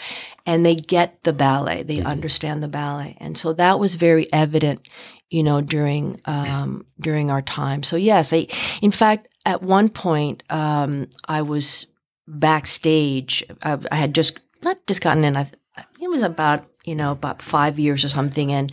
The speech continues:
Speaker 2: Mm-hmm.
Speaker 1: I was watching and he said, "What are you doing here?" And Allegra was first. And he said, "I," I said, "I'm just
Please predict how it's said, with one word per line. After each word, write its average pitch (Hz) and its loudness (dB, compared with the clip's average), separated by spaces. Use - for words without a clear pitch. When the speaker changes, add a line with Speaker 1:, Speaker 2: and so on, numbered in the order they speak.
Speaker 2:
Mm-hmm. 90 -4
Speaker 1:
I 151 4
was 156 2
watching 170 4
and 156 2
he 160 -2
said, 151 0
"What 160 4
are 170 2
you 175 0
doing 220 6
here?" 147 2
And 143 -2
Allegra 151 2
was 135 -4
first. 160 0
And 139 -6
he 147 -8
said, 139 -4
"I," 135 0
I 160 -2
said, 156 2
"I'm 160 4
just 175 -2